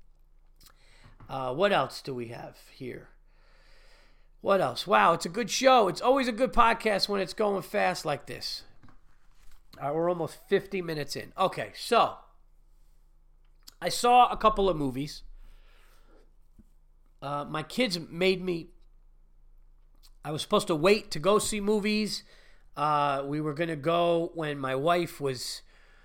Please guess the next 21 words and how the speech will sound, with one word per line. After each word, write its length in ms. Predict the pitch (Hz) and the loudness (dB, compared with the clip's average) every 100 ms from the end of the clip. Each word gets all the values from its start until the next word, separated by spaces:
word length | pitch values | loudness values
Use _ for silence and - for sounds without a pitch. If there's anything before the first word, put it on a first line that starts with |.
| - - | -20 -20
you 120 | - 139 | -12 -8
know, 360 | 120 113 107 | -6 -6 -8
when 260 | 107 120 120 | -10 -10 -8
my 180 | 120 117 | -4 -2
wife 340 | 143 208 202 | 4 4 4
could 200 | - 185 | 0 0
go, 440 | 170 190 190 185 175 | 4 6 6 6 2
but 220 | 143 127 | -4 -6
my 120 | 131 | -4
wife 260 | 135 160 147 | -2 -2 -4
had 180 | 151 | -6
to 80 | 139 | -8
go 320 | 123 151 151 | -6 -4 -2
and 200 | 131 120 | -6 -10
do 180 | 120 135 | -10 -6
this 360 | 139 190 185 - | 0 0 0 -4
and 140 | 139 | -6
that, 320 | 170 180 180 | -4 -4 -4
and 220 | 131 123 123 | -8 -12 -12
the 80 | |
kids, 500 | 123 - 165 135 - | -10 -6 -6 -6 -12